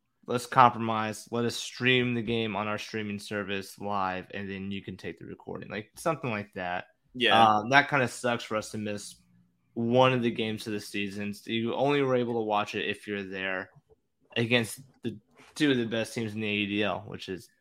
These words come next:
Speaker 1: bullshit,
Speaker 2: Yeah.
Speaker 1: but
Speaker 2: And,
Speaker 1: I
Speaker 2: uh,
Speaker 1: digress.
Speaker 2: yeah.
Speaker 1: Hey, it was a great game.
Speaker 2: Yeah,
Speaker 1: Great.
Speaker 2: I think the,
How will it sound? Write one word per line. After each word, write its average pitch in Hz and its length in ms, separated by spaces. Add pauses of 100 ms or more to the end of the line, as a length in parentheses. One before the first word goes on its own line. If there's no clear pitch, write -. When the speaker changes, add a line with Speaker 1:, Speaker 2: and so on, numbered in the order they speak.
(360)
Speaker 1:
bullshit, 110 360
Speaker 2:
Yeah. 135 200
Speaker 1:
but 82 140 (680)
Speaker 2:
And, 117 240
Speaker 1:
I 120 80
Speaker 2:
uh, 117 80
Speaker 1:
digress. 110 540 (460)
Speaker 2:
yeah. 143 120
Speaker 1:
Hey, 196 80
it 160 60
was 131 140
a - 20
great 147 220
game. 123 340 (440)
Speaker 2:
Yeah, 147 260
Speaker 1:
Great. 135 80
Speaker 2:
I 170 40
think 208 180
the, 190 180